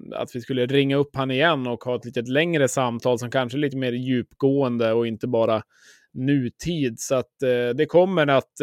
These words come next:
komma ett avsnitt med Deilert. Jag vet inte exakt längden på det, men allt från en halvtimme till en timme kommer det att vara, och det kommer släppas, eh, på våran Patreon. Så att, eh, är man intresserad av att lyssna på den, så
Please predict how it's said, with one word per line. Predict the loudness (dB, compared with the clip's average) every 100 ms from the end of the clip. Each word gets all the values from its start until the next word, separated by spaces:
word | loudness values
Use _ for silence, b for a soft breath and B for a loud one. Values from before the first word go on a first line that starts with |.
| 0
komma | 0 2 0
ett | 0 0
avsnitt | 0 -2 -4 -8 -6
med | 0
Deilert. | 2 2 2 -2 -4 _
Jag | -2 0
vet | 0 -2
inte | -2 -2
exakt | 0 -4 -2
längden | 0 0 0 -4 -4
på | 0 4 6 6
det, | 6
men | 4 0 -2 -4
allt | 0 -2 0
från | -4 0
en |
halvtimme | 0 0 0 0 -2
till | -2
en | -2
timme | -4 -2 0 0 -2 b b b b b _
kommer | 2 4 4
det | 2
att | 4
vara, | 6 6
och | 6
det | 4
kommer | 2 0
släppas, | 0 -2 0 -2 -2 -4 -4
eh, | -2 -2 -2 -2 -6 -8
på | -8 -6 -6
våran | -6 -4 -6 -8 -6
Patreon. | 0 0 0 -6 -8 -4
Så | -4
att, | -4 _ -4
eh, | -4 -4 -6 -8 -16 -8 -4
är | -2
man | -2
intresserad | -4 2 2 4
av |
att | 2
lyssna | 0 -4 -4
på | 2
den, | 2 2 -4
så | -4 -4 -2 -4 -4